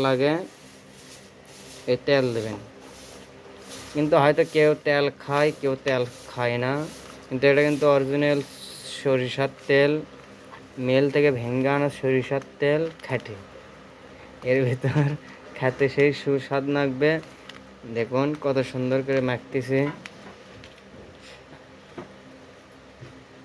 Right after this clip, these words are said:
সেই স্বাদ, খালেই মনে হবে সেই স্বাদ। আমি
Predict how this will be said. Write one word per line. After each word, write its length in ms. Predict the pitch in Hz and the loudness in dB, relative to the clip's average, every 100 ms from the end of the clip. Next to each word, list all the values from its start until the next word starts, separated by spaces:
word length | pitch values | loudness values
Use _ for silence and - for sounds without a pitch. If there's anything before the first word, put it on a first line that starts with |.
| - - - - - - - - - - - | -10 -10 -10 -10 -10 -12 -18 -20 -20 -18 -10
সেই 200 | 127 127 127 | -2 0 0
স্বাদ, 200 | 117 104 - - - - - - - - - - - - | -4 -8 -12 -20 -20 -20 -20 -20 -14 -10 -10 -14 -20 -12
খালেই 280 | - 143 165 170 | 0 6 6 6
মনে 120 | 156 | 4
হবে 140 | 139 131 - | 4 2 0
সেই 160 | 135 131 | -2 -2
স্বাদ। 200 | 117 107 - - - - - - - - - - - - - - - 123 | -8 -12 -14 -20 -20 -20 -20 -20 -20 -20 -20 -20 -20 -20 -20 -20 -16 -4
আমি 140 | 120 | 2